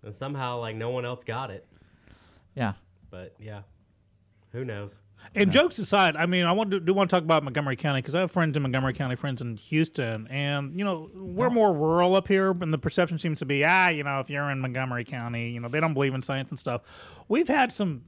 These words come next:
Speaker 3: really significant events, everything from, like, the Shakespeare Festival, where we
Speaker 2: Yeah.
Speaker 3: had five or six hundred, to the Catfish Festival,
Speaker 2: County
Speaker 3: where we had
Speaker 2: Fair's on.
Speaker 3: ten thousand
Speaker 2: It, it, it's on,
Speaker 3: people,
Speaker 2: man.
Speaker 3: and, and there are no, you know, we're not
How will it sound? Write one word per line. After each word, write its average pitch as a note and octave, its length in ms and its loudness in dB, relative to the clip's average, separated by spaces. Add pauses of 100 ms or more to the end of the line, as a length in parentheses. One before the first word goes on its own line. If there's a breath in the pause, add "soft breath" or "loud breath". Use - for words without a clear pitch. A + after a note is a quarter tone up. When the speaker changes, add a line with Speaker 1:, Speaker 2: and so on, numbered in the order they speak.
Speaker 3:
really A3 300 2
significant D3+ 800 -2 (500)
events, D3 480 0
everything E3 400 2
from, D#3+ 180 -2
like, C#3+ 160 -2
the A#2 80 -6
Shakespeare D3 420 -2
Festival, C#3 480 -4
where A#2 140 -4
we A2+ 80 -6
Speaker 2:
Yeah. D3 120 0
Speaker 3:
had C#3 180 -6
five C#3+ 200 2
or C3+ 60 -2
six C#3+ 200 -4
hundred, D3 200 -2 (220 loud breath)
to F3 160 4
the C#3 180 0 (160)
Catfish E3 480 0
Festival, C#3+ 320 -2
Speaker 2:
County E3 200 2
Speaker 3:
where - 0 -
we - 20 2
had C#3 60 4
Speaker 2:
Fair's F3+ 260 2
on. C#3+ 300 -4 (320)
Speaker 3:
ten F3 300 2
thousand D#3 580 0
Speaker 2:
It, - 20 -2
it, - 20 0
it's D#3+ 40 0
on, C#3+ 180 0
Speaker 3:
people, E3 520 2 (520 soft breath)
Speaker 2:
man. F3+ 100 4
Speaker 3:
and, F#3 680 2
and F3+ 680 0 (460)
there F#3 240 6
are G3 60 4
no, G3 560 4
you F3+ 120 0
know, E3 140 2
we're D3+ 200 2
not F#3 360 2